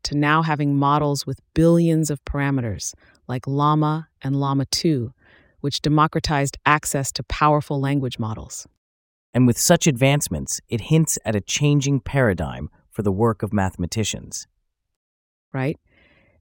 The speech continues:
Speaker 1: L L Ms are not only expanding what's possible in tackling mathematical questions, but also shaping how mathematicians might work in the future.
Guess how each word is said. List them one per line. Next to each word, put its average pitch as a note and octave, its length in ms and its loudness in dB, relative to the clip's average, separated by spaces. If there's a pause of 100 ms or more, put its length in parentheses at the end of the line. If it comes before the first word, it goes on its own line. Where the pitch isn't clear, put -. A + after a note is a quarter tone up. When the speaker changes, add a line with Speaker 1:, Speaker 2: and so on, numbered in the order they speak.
(140)
Speaker 1:
L G3 160 8
L E3+ 260 4
Ms D#3+ 240 2
are D3+ 80 -2
not D#3 300 2
only F#3 320 4
expanding E3 640 0
what's C#3 180 -4
possible D3+ 600 0
in B2+ 120 -2
tackling D3+ 420 -2
mathematical C#3 640 -2
questions, G#2+ 640 -6 (260)
but - 180 -6
also F3+ 300 2
shaping D#3 480 0
how F3 320 -2
mathematicians C#3+ 800 -4
might C3+ 180 -4
work C3 240 -6
in B2+ 60 -4
the C3 80 -4
future. - 480 -8